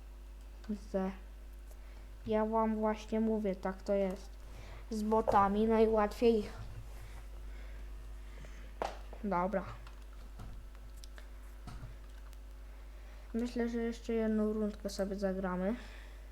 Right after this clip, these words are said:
I dobra.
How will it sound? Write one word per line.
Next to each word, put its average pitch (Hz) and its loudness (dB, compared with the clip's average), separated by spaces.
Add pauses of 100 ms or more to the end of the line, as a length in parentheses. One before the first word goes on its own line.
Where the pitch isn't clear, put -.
(460)
I 202 0 (1800)
dobra. 185 -2